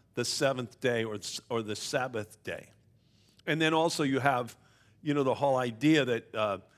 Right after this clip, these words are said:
if you don't do that, some say that we, that the mark of the beast is actually the worship of, on Sunday, that that's how far some of those groups will go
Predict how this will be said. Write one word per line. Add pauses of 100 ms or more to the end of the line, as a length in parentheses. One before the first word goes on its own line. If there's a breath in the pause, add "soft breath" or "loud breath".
(200 soft breath)
if
you
don't
do
that,
some
say
that
we,
that
the
mark
of
the
beast
is
actually
the
worship
of, (560 soft breath)
on
Sunday, (520 soft breath)
that
that's
how
far
some
of
those
groups
will
go